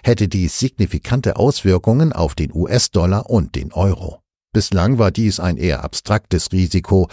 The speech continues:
da sowohl die U S A als auch die E U Chinas größte Märkte waren und China daher kein Interesse daran haben konnte, seine wichtigsten Kunden zu schädigen.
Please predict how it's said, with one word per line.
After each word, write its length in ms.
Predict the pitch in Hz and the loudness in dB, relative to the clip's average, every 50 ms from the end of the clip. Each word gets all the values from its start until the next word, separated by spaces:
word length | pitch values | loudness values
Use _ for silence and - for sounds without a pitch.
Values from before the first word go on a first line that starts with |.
| - - - - | -10 -18 -14 -2
da 180 | - 113 107 104 | 2 2 4 4
sowohl 320 | 117 113 98 104 120 127 | 4 2 4 4 4 4
die 140 | 107 113 92 | 4 2 0
U 160 | 110 117 104 | 2 2 2
S 160 | 98 - - | 2 2 0
A 240 | - 98 120 139 - | -2 0 0 0 0
als 200 | 120 107 92 - | -2 -2 -4 -2
auch 200 | 76 104 104 - | -2 -2 -2 0
die 320 | - 104 87 - 104 104 - | 0 -2 -2 0 0 0 0
E 40 | |
U 220 | - 143 170 151 107 | 2 2 2 2 2
Chinas 560 | - - - 123 160 165 123 90 85 - - | 0 0 0 0 2 2 2 2 0 -2 -2
größte 380 | - 113 123 135 - - - 85 | 0 0 0 0 0 -2 -2 0
Märkte 440 | 80 92 92 123 - - 110 90 | 0 0 -2 -2 -2 0 0 0
waren 340 | 80 95 92 104 101 104 92 | 2 2 2 2 2 2 0
und 120 | 85 107 - | 0 -2 -4
China 320 | - - 165 123 92 82 | -2 -2 0 0 2 2
daher 300 | 90 90 87 80 85 80 | 2 2 0 0 0 -2
kein 240 | - - - 107 107 | -4 -2 -2 0 0
Interesse 480 | 78 76 - - - 98 98 - 92 | 0 -2 -4 -2 -2 -2 0 0 0
daran 360 | - 90 87 90 98 90 71 - | 0 0 0 0 0 -2 -2 -2
haben 280 | 85 98 113 117 107 | -2 -2 0 -2 0
konnte, 340 | - - 104 107 107 104 95 - - - - - - | 0 2 0 2 2 0 0 0 -4 -18 -18 -14 -4
seine 320 | 101 104 117 110 107 85 | 2 2 4 4 4 2
wichtigsten 420 | 117 120 - - 101 92 - - - | 2 0 0 0 -2 -2 0 -4 -6
Kunden 360 | - - 117 123 - - - | -2 0 -2 -2 0 -4 -6
zu 160 | - - 76 | -4 -4 -4
schädigen. 560 | - - 110 123 113 101 - - - - - | -2 0 2 2 2 0 -2 -10 -12 -16 -16